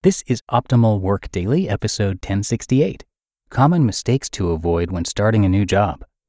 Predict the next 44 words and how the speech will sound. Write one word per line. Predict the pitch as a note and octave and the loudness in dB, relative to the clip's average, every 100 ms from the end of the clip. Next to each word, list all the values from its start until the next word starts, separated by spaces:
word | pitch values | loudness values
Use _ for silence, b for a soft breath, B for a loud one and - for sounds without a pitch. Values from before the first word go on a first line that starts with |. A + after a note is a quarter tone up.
| _ | _
by | B2+ B2+ | -4 -2
Cyrus | - E3 E3+ - | 0 0 -2 -8
Purnell | - E3+ E3 G#2+ D2+ - | -4 0 2 0 -4 -8
with | G2+ | -8
financial | - G2+ A2 B2+ C#3 | -4 -2 0 0 -2
finesse | - A#2 F2 - | -2 -2 -2 -6
dot | - D#2+ - | -4 -4 -2
com. | E2+ C#2+ - _ _ _ _ _ - | -4 -4 -6 _ _ _ _ _ 2
And | F3 | 4
hey | G#3 | 4
there, | F3+ C3 | 4 4
my | A#2+ | 6
name | C3 B2 | 6 6
is | G#2 | 4
Dan, | B2 C#3 D#3+ | 4 4 4
and | A#2+ G2 | 2 0
I | G2+ | -2
am | F2+ | -2
your | F2+ | -4
host | - A#2+ - - | -2 -4 -4 -6
and | G#2 G2+ G#2+ | -2 -2 0
narrator | F#2+ F2+ F2+ F#2 F2+ | 2 4 4 2 2
here. | G#2 B2 | 2 4
I'm | A#2 | 4
with | - - | 2 -2
you | G2 - - | -6 -8 -4
every | G#2 F#2 G2 | -4 -2 -4
single | - G2 F2 | 0 2 2
day | E2 F#2+ | 2 2
reading | C#3+ G2 F#2+ | 4 2 2
from | G2 G#2 | 0 0
these | A2+ | 0
great | - A2 A2+ - | 0 0 0 0
blogs | G#2+ G2+ G#2 - - _ | 0 2 0 -4 -12 _
that | C#3+ | -6
cover | - A#2 A2+ | 0 2 4
entrepreneurship, | G#2+ - - - B2 A#2 - A2 A2 - | 2 0 -4 4 6 6 4 2 2 0
work-life | E2 G#2 G#2+ G2+ G2+ - | 0 0 2 2 2 0
balance, | F2 F#2 F#2 F#2+ - - | 2 4 4 2 0 0
and | F2 | 2
all | F#2 | 2
those | F2 F2+ - | 2 -2 -2
related | F2+ F#2 F2+ E2+ | -2 -2 -2 -4
topics. | - F2+ F#2+ F2 - | -2 -2 -2 -6 -10